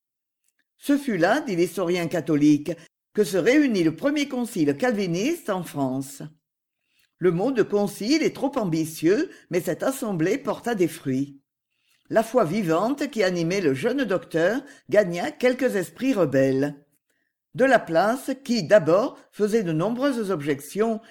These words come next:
mais qui était homme de bon esprit et de bonne conscience, pensa qu'il pouvait bien s'être trompé.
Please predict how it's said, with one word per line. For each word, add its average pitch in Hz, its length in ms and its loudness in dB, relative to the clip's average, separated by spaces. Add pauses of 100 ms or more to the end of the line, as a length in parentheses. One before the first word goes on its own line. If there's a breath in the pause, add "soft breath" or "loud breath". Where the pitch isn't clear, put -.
(120)
mais 165 160 0
qui 214 120 -2
était 175 340 -2
homme 269 180 0
de 185 120 0
bon 175 200 -2
esprit 180 480 -2
et 156 60 4
de 135 80 -2
bonne 247 320 2
conscience, 175 760 -4 (560 soft breath)
pensa 220 380 0
qu'il 269 180 -2
pouvait 165 240 2
bien 190 240 -2
s'être 269 260 -4
trompé. 143 720 -4